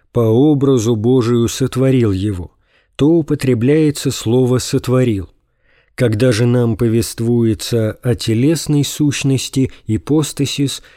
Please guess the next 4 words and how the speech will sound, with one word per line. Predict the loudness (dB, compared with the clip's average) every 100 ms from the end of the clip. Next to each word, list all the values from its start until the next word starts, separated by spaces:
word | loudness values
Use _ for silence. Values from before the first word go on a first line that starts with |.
| _ 0
то | 2
употребляется | 2 2 -2 0 0 2 2 2 0 -6
слово | -4 0 0 2 0 -4 -8 -4
«вылепил». | 0 2 2 -2 -6 -10